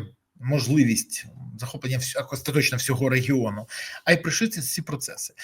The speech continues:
До речі, росіяни розглядають можливість не тільки захоплення, а намагання оточити це місто і рухатися далі, а м-, місто в облозі не зможе воювати. Це теж треба розуміти. Я сподіваюся, що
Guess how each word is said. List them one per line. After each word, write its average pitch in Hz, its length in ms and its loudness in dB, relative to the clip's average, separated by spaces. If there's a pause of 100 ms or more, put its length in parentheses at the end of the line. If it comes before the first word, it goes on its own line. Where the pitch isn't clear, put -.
(220)
До 139 140 4
речі, 233 240 6
росіяни 185 480 2
розглядають 165 520 2
можливість 156 340 -2
не 151 100 0
тільки 147 320 -6
захоплення, 165 500 0
а 147 40 2
намагання 160 580 2
оточити 185 720 2
це 151 220 4
місто 196 360 6
і 151 120 6
рухатися 180 540 0
далі, 107 340 0
а 196 240 0
м-, 139 360 -2
місто 143 360 0
в 120 80 -2
облозі 139 520 2 (360)
не 160 160 4
зможе 139 380 2
воювати. 113 540 -2
Це - 140 -2
теж 220 200 2
треба 135 300 0
розуміти. 147 480 2
Я 160 100 6
сподіваюся, 135 840 -2
що 127 540 2